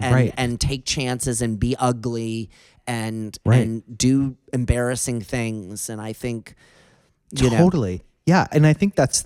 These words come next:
Speaker 2: I think that is, like, you know, if we're thinking of this song, there's a lot to talk ab-, still about this song, like a couple sonic things,
Speaker 1: Yeah.
Speaker 2: but, like, I think is this song is, like, a great way to, you know, it's such a brilliant way to wrap up this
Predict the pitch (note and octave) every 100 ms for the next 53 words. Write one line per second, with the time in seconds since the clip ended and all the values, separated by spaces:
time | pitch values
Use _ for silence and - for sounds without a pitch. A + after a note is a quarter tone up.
0 | - D#3 - F#3+ C3+ C3 C3 C3 - G#2+
1 | G#2 - _ _ _ C#3+ C3 G#2+ G2+ -
2 | A#2 C3 C3 A#2 G2+ G#2+ - G#2+ G#2 G#2
3 | G#2 - - C#3 D3 D#3+ E3 C#3+ C3 A#2
4 | - - B2 A2+ G#2 G#2 - G2+ G2 F#2
5 | G#2+ G#2+ - - G2+ F2+ - - G#2+ G#2+
6 | G2 - G2+ A#2 B2+ G#2+ A2 - _ -
7 | C3 E3+ E3 C#3+ A#2+ - B2+ A#2 - B2+
8 | C3+ B2+ A2+ G#2 - B2+ C#3+ B2 A2 A#2+
9 | G#2 - A2+ A2+ G#2+ A2 G#2 G#2 - B2
10 | A2+ F#2 - C#3 C3+ A2+ - A#2+ A#2+ A#2+
11 | A2+ G#2+ G2+ G#2 A2 A2 G2+ -